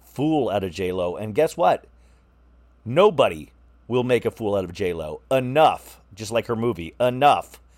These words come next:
That will not happen. And so I believe this is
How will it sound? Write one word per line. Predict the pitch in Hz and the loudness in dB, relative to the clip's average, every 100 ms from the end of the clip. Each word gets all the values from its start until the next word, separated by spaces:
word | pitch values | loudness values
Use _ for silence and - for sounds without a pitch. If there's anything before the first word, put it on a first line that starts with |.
| _ _ | _ _
That | 101 92 | -4 -2
will | 104 | -2
not | 104 117 107 | -2 -2 -2
happen. | 120 113 76 65 _ _ _ _ - - | -2 -4 -8 -14 _ _ _ _ -20 -14
And | 123 120 | -8 -2
so | 135 | 4
I | 165 | 4
believe | 190 247 262 127 120 147 - _ _ _ _ _ _ _ _ _ _ _ - | 2 -2 -2 -2 -4 -10 -20 _ _ _ _ _ _ _ _ _ _ _ -8
this | 123 170 165 | -2 0 2
is | 180 156 135 127 - | 2 2 0 -4 -12